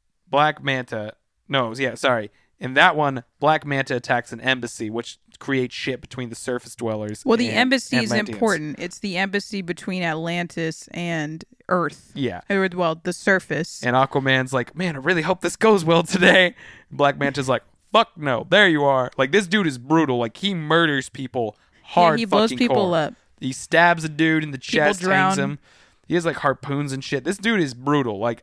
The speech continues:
Speaker 1: I kinda like Black Manta because he's a fucking dick. Like, he's just badass.
Speaker 2: And again, origin, uh,
Speaker 1: Pretty accurate.
Speaker 2: well, actually, um, he killed, um, Arthur's dad.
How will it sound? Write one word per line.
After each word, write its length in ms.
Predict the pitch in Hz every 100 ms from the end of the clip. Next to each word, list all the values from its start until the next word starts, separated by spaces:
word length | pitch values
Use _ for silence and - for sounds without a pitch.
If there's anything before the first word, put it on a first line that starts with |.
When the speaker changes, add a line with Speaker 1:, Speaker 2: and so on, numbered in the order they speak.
| -
Speaker 1:
I 120 | 156
kinda 260 | 208 196
like 260 | 143 135 135
Black 260 | 135 131 135
Manta 240 | 131 127
because 280 | 117 113 113
he's 140 | 117
a 80 | 107 - _
fucking 440 | - 160 156 123 143
dick. 380 | 120 117 - - _ _ -
Like, 180 | 98
he's 200 | - 147
just 220 | 127 123 - _
badass. 680 | 127 123 113 95 82 - - -
Speaker 2:
And 100 | 208
again, 380 | 214 196 202 196
origin, 760 | 160 185 190 180 180 170 170 165 _ -
uh, 340 | 165 156 151
Speaker 1:
Pretty 180 | 143 107
accurate. 320 | 90 - - _ - 254
Speaker 2:
well, 200 | - 214
actually, 800 | 156 240 277 - 226 190 170 180 - _ _ _ _ _ -
um, 600 | 180 175 170 165 170 - _ _ _
he 360 | - - 226
killed, 680 | 220 - 220 214 175 165 170 _ _ _ _ _ _ _ _ _ _ _ _ _ _ _ _ _ _
um, 540 | 170 160 160 160 170 175 _ _ _
Arthur's 440 | 185 190 196 160
dad. 460 | - 170 170 147